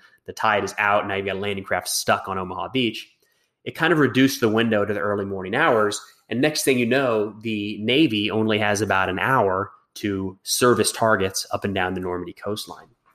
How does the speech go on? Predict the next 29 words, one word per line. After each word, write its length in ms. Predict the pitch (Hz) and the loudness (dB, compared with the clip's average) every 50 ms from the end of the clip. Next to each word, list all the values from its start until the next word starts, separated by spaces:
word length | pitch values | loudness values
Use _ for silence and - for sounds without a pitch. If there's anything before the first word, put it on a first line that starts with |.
| _ _ _ _ - - - - - - - - - _ _ _ _ _ _ _ _ _ - | _ _ _ _ -20 -20 -20 -20 -20 -20 -20 -20 -20 _ _ _ _ _ _ _ _ _ 0
But 120 | 143 147 147 | 2 4 6
there 200 | 160 151 147 143 | 6 8 8 8
was, 360 | 147 143 139 131 123 - - - - - - - _ _ _ _ | 8 8 6 4 2 -2 -8 -12 -16 -20 -20 -20 _ _ _ _
but 120 | - 143 151 | -2 0 4
that 80 | 160 | 4
was 80 | 170 151 | 4 4
incorporated. 680 | 156 - - - 117 107 - 85 80 - - - - _ _ _ _ _ _ _ _ _ _ _ _ _ _ _ - | 4 2 2 0 -2 -2 -2 -6 -14 -14 -16 -20 -20 _ _ _ _ _ _ _ _ _ _ _ _ _ _ _ -6
So 360 | - - 139 131 127 127 113 - | 0 4 4 4 4 2 -2 0
what 200 | 131 131 147 147 | 2 4 4 4
we 100 | 151 143 | 4 2
couldn't 400 | 139 - - 170 165 165 135 135 | 0 0 0 0 0 0 -2 -4
do 280 | 117 131 127 123 120 120 | -4 -2 0 0 0 0
for 560 | 117 - - 123 113 110 107 107 104 98 101 | -2 -6 -6 -6 -4 -2 -2 -2 -4 -4 -2
days 360 | - 117 117 123 123 120 110 | 0 2 2 2 2 0 0
and 120 | 110 107 104 | -2 -2 0
days 320 | 110 104 101 107 104 98 | 0 0 0 0 -2 -4
on 200 | 104 95 95 110 | -4 -4 -2 0
end 400 | 143 156 123 107 101 104 101 - - - _ _ - | 0 0 0 0 -2 -4 -6 -10 -14 -20 _ _ -4
was 180 | 117 123 120 | -2 -2 -2
designed 380 | 120 123 113 127 139 143 143 135 | -2 -2 -2 0 2 2 2 2
to 40 | 131 | 2
go 200 | - 127 123 120 | 2 2 4 4
up 100 | 120 120 | 2 2
until 240 | 117 117 - 127 117 | -2 -4 -2 -2 -2
the 80 | 110 | 0
very 280 | 107 113 113 113 110 110 | 2 2 2 4 4 4
last 360 | 101 98 95 95 92 - - | 2 2 0 0 -2 -4 -6
minute. 320 | 90 90 92 87 - - - _ _ _ _ _ _ _ _ _ _ _ _ | -8 -8 -8 -10 -12 -16 -20 _ _ _ _ _ _ _ _ _ _ _ _
So, 320 | - - 131 117 110 - | 0 2 2 2 2 0